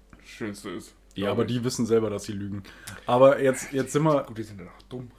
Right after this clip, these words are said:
Speaker 2: Nee, aber <laughs> jetzt möchte ich ganz kurz mal wissen, warum ich da dran schuld bin, dass du kein Bayerisch redst.
Speaker 1: Oh, da, jetzt gehen wir aber noch mal kurz in den Deep Talk.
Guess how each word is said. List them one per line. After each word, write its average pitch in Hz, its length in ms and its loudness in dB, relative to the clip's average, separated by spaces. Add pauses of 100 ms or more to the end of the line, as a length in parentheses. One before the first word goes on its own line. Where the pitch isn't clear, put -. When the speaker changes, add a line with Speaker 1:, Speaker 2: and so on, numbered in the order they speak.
Speaker 2:
Nee, 127 140 2
aber 131 180 4
<laughs> - 1900 -4
jetzt 131 180 0
möchte 165 300 6
ich 143 100 -2
ganz 147 200 4
kurz 151 180 0
mal 127 200 0
wissen, 170 340 -4 (560)
warum 123 220 2
ich 165 100 -4
da 160 120 2
dran 139 200 -2
schuld 147 160 -4
bin, 147 120 -2
dass 120 140 0
du 143 100 -8
kein 131 160 0
Bayerisch 113 320 -2
redst. 104 380 -8
Speaker 1:
Oh, 120 120 0
da, 117 80 -4 (180)
jetzt 120 340 -8
gehen 143 140 -2
wir 175 80 4
aber 151 200 2
noch 143 200 -6
mal 147 100 -2
kurz 165 220 -4
in 143 100 -6
den 127 60 -12
Deep 151 160 -10
Talk. 87 220 -6